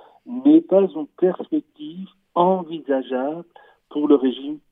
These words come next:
islamique en Iran. Mais je pense que c'est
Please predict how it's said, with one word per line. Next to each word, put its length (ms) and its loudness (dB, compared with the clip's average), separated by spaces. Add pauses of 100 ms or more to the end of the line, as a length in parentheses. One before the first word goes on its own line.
(140)
islamique 540 -2
en 120 -8
Iran. 320 -6 (600)
Mais 280 4 (240)
je 60 2
pense 380 0
que 180 -2 (120)
c'est 220 2